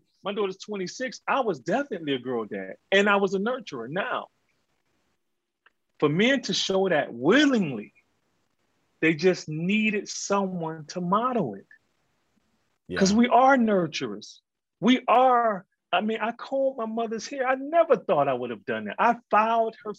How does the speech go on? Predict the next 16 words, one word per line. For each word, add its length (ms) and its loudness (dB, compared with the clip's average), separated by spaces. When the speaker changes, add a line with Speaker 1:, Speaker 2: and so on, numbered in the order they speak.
Speaker 1:
fingernails 640 -4
and 180 -10
did 180 2
her 140 0
fingernails, 560 -2
you 60 -6
know, 80 -4
put 180 -4
the 80 -2
polish 480 -4
on 120 -6
them 80 -20
because 280 4
she 180 2
needed 480 4
it. 180 -6